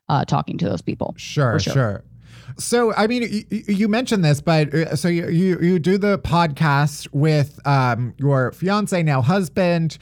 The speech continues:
Speaker 2: who proposed, right? Uh, like, a few days into recording slash quarantine.
Speaker 1: Yeah. Yeah,
Speaker 2: <laughs> Was
Speaker 1: three
Speaker 2: he,
Speaker 1: days.
Speaker 2: was he
Speaker 1: Three
Speaker 2: planning that ahead of time, or was he like, "Hey, we're gonna be stuck together.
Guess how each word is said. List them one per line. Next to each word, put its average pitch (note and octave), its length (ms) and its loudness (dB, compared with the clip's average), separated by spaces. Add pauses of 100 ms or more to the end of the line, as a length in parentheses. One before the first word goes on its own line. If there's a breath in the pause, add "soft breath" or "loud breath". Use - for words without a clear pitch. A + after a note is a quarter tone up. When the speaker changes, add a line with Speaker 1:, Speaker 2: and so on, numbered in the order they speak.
(200 soft breath)
Speaker 2:
who E3+ 420 2 (260)
proposed, F#3 720 0
right? E3+ 260 2
Uh, D#3 220 0
like, E3+ 160 0
a D#3+ 80 0
few G3 380 -2
days E3 680 -2 (100)
into E3+ 720 0 (120)
recording F3+ 840 0
slash D#3+ 720 0 (180)
quarantine. F#3+ 800 0
Speaker 1:
Yeah. F#3+ 180 4 (640 loud breath)
Yeah, F3+ 340 0
Speaker 2:
<laughs> - 40 -12
Was G#3 140 2
Speaker 1:
three A3 120 4
Speaker 2:
he, A3 60 4
Speaker 1:
days. E3 400 0
Speaker 2:
was A3+ 180 0
he C4+ 100 0
Speaker 1:
Three - 80 -2
Speaker 2:
planning A3+ 640 0
that D4 340 2
ahead F3+ 300 4
of A3+ 100 -2
time, D4 320 -2
or G#3+ 120 2
was F#3 200 0
he F#3 100 0
like, E3 240 0
"Hey, D3+ 200 2
we're C#3+ 100 2
gonna C#3+ 160 0
be C#3 80 2
stuck C3 320 -2
together. A2 640 0